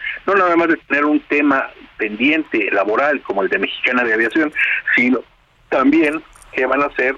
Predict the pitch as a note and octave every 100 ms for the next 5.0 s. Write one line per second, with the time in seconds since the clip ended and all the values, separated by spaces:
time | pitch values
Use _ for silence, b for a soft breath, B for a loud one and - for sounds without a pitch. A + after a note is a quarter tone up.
0 | - B2+ G#2 - G2 G#2+ A#2+ B2 B2+ B2
1 | B2 C#3+ B2+ C3 - B B B _ G#2+
2 | - G2+ - - A#2 B2+ - _ - A2
3 | A2+ A#2+ B2+ A2+ A#2 A#2+ B2 A2 A2 G#2+
4 | F#2 G2 A2 A2 G#2+ G2+ F2 - G2 F#2+